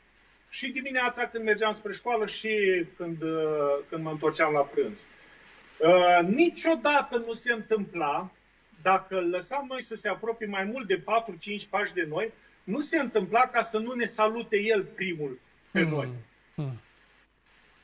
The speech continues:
Speaker 1: Uh, au trecut peste treizeci de ani de atunci și nu uit lucrul ăsta. <laughs> Uh, dacă noi nu eram foarte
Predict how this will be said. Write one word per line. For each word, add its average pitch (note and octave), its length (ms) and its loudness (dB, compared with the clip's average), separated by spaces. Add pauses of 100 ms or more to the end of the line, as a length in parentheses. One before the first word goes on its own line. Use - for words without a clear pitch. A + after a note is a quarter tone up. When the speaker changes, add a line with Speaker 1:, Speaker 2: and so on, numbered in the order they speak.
(100)
Speaker 1:
Uh, F3+ 320 4
au F#3+ 140 4
trecut A3 300 -4
peste C#4+ 300 -4
treizeci B3 360 -2
de A3+ 100 0
ani A#3 140 0
de G#3 80 -2
atunci A3 280 -4
și - 140 -10
nu A#3 180 -4
uit G#3 220 -4
lucrul E3 320 -2
ăsta. - 300 -6 (280)
<laughs> D#3 120 -14 (560)
Uh, D#3+ 480 6 (200)
dacă F3+ 280 2
noi C4 280 4
nu B3 60 -4 (100)
eram B3 200 0
foarte A3+ 380 0